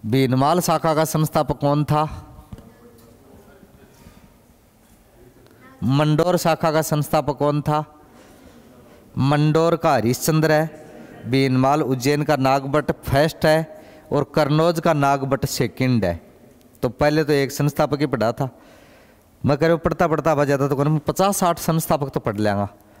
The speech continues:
और जेठान ते ये भी भूल जाएगा जी गुर्जर प्रतिहार को भी कौन हो, जबकि पहला ही दिन था, पहला आदमी पढ़ा था। तो इतने संस्थापक हो जाएंगे, एक परसेंट संस्थापकों का पक्का आएगा, इसमें कोई मीन मेक है नहीं। तो याद रखना इस बात का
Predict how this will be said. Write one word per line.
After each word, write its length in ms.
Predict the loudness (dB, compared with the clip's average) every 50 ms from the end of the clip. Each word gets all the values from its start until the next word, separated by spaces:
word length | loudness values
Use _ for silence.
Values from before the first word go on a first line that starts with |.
| -4
और 120 | 0 0 0
जेठान 300 | 0 0 0 0 0 0
ते 120 | 0 0 0
ये 140 | 2 2 2
भी 100 | 2 0
भूल 240 | 0 2 2 0 2
जाएगा 240 | 2 2 2 2 2
जी 100 | 0 0
गुर्जर 240 | -2 0 -2 0 -2
प्रतिहार 380 | -2 -2 0 0 0 0 0
को 100 | 0 -2
भी 80 | -4 -4
कौन 180 | -4 -2 -2 -2
हो, 80 | -2 -4 -8 -20 _ _ -20 _ _ _ _ _ _ _ _ _ -20 -20 -20 -20 -20 -20 -20 -20 -20 -20 -20 -20 -20 -20 -20 -20 -20 -20 -20 -20 -20 -20 _ _ _ -18 -8 -4
जबकि 240 | -4 -4 -2 -2 -4
पहला 280 | -2 0 0 2 4 2
ही 100 | 2 2
दिन 200 | 0 0 -2 0
था, 100 | -2 -2
पहला 300 | 0 0 0 2 2 2 2
आदमी 200 | 0 0 -2 -2
पढ़ा 220 | 0 0 0 0 -2
था। 140 | -2 -6 -12 -12 -18 -20 -20 -16 -4 -2
तो 80 | 0
इतने 280 | 0 0 0 0 0 0
संस्थापक 440 | 0 0 -2 -2 0 0 0 0 0
हो 100 | 0 0
जाएंगे, 220 | 0 2 0 0 0 2
एक 220 | 0 0 0 -2
परसेंट 260 | -4 -2 0 -2 0
संस्थापकों 560 | 0 0 0 0 2 0 0 0 0 -2 0
का 100 | 0 0 -2
पक्का 260 | -2 -6 -2 0 0
आएगा, 260 | 2 2 2 2 0
इसमें 240 | -2 0 0 -2 0
कोई 100 | 0 0 2
मीन 220 | 2 2 2 2
मेक 240 | 0 0 -2 -2 -4
है 80 | -4 -4
नहीं। 160 | -4 -6 -6 -10 -18 -20 -20 -20 -20 -20 -20 -20 -20 -20 _ _ -2
तो 60 | 0
याद 220 | 2 2 2 0
रखना 280 | 0 -2 0 0 0 0
इस 100 | 0 0
बात 260 | 0 0 0 0 -2 -2
का 180 | 0 0 0